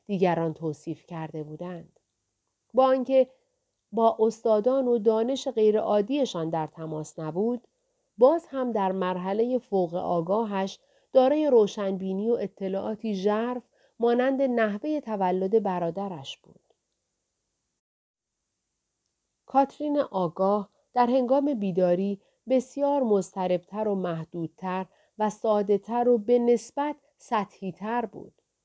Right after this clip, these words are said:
او نمی‌توانست از این فوق آگاهی بهره برداری کند. نمی‌دانم آیا قدیسین و حکمای مذاهب شرق و غرب هم برای به دست آوردن خرد و دانششان از همین مرحلهٔ فوق آگاه استفاده می‌کردند؟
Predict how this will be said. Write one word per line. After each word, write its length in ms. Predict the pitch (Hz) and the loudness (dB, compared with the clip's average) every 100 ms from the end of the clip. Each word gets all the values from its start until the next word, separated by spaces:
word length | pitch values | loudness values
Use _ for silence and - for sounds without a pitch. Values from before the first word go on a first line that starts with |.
| _ _ _ _ | _ _ _ _
او 140 | - 302 | 0 4
نمی‌توانست 920 | 311 339 349 262 220 190 185 175 - | 4 4 2 2 0 0 0 -2 -4
از 220 | 196 190 220 | -6 -6 -4
این 160 | 208 | -4
فوق 320 | - 185 175 | -2 -2 -2
آگاهی 500 | 180 180 170 175 165 | -4 -4 -2 0 0
بهره 300 | 170 160 160 | 0 -4 -6
برداری 500 | 156 151 147 147 147 | -8 -8 -10 -12 -12
کند. 380 | 139 - - - _ _ _ _ _ _ _ | -16 -18 -20 -20 _ _ _ _ _ _ _
نمی‌دانم 640 | 311 339 269 180 156 156 - | 2 4 4 2 0 -4 -2
آیا 280 | 202 196 | 2 2
قدیسین 800 | 185 185 175 175 175 - 202 196 | 2 -2 -4 -6 -10 -8 -6 0
و 120 | 190 180 _ _ | 0 -2 _ _
حکمای 600 | 202 196 196 196 196 202 | -6 -2 0 2 2 2
مذاهب 640 | 196 190 185 196 208 269 262 | 2 2 2 2 2 0 -2
شرق 400 | - 180 170 165 | -2 -4 -4 -4
و 100 | 160 | -4
غرب 320 | 180 220 226 | -4 -4 -6
هم 280 | 185 160 151 _ _ - | -8 -10 -10 _ _ -2
برای 300 | 220 254 269 | 4 4 6
به 120 | 240 | 4
دست 300 | 208 190 - | 4 0 0
آوردن 560 | 190 190 180 196 208 202 | 0 2 0 -2 -4 -4
خرد 440 | - 196 208 190 | -4 -2 0 0
و 100 | 180 | 0
دانششان 800 | 175 185 185 233 - 190 175 156 156 _ _ _ | 0 2 2 0 -2 -8 -8 -8 -10 _ _ _
از 160 | 269 269 | -4 -4
همین 320 | 277 302 285 | -2 0 0
مرحلهٔ 580 | 240 196 185 190 208 233 | 0 0 0 0 0 0
فوق 320 | 226 202 175 | 0 0 0
آگاه 540 | 185 180 170 170 240 269 | 0 0 0 0 -2 -4
استفاده 560 | 247 262 262 254 254 | -8 -8 -4 -2 0
می‌کردند؟ 920 | 247 233 233 233 233 233 240 247 - | -2 -6 -6 -8 -8 -10 -10 -14 -18